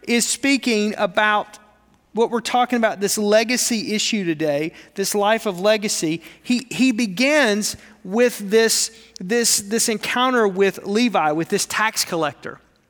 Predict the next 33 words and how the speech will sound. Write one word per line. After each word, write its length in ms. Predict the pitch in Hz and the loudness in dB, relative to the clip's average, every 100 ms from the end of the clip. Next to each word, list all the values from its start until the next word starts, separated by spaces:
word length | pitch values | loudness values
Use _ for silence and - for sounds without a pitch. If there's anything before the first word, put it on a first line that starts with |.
| _ - - - - | _ -20 -18 -18 -6
And, 320 | - 262 254 | 2 4 2
and 240 | - 247 247 | 0 2 4
in, 140 | 247 | 2
and 220 | - 247 | 2 2
in 200 | 247 233 | 2 2
encountering 800 | - 226 - - 294 330 285 233 | 0 -4 -2 2 4 4 2 2
Levi, 420 | 214 233 190 175 180 | 0 0 2 2 2
who 160 | 208 | 0
we 240 | 202 226 247 | -2 0 2
know 220 | 220 190 | 2 2
as 160 | 180 | 0
Matthew, 720 | 180 190 220 226 - 170 143 - _ _ - - - | -2 0 2 0 -4 -6 -6 -8 _ _ -20 -20 -8
he 200 | - 254 | 0 0
comes 480 | - 269 302 285 - | 2 2 2 2 -2
to 120 | 233 | -2
him 500 | 160 165 151 185 208 - - - | 0 -2 -2 -4 -10 -16 -20 -8
and 180 | - 220 | -2 2
he 320 | 233 254 220 - 160 | 4 4 2 -6 -2
goes 320 | 220 262 285 - | 2 4 2 2
to 120 | 254 | 4
his 200 | 240 233 | 4 2
office 440 | 208 220 220 233 | 4 4 2 0
and 120 | 240 | 2
he 80 | 226 | 2
says, 280 | 202 233 202 | 2 0 -2
"Follow 440 | - 254 262 262 | 2 4 6 4
me 220 | 233 247 214 | 2 2 2
and 120 | 196 | 2
I 140 | 190 | 2
will 160 | 196 175 | 2 0
make 340 | 175 175 - | 0 -2 -4
you." 160 | 135 - _ _ _ - | -10 -10 _ _ _ -6
So 300 | - 262 | 2 2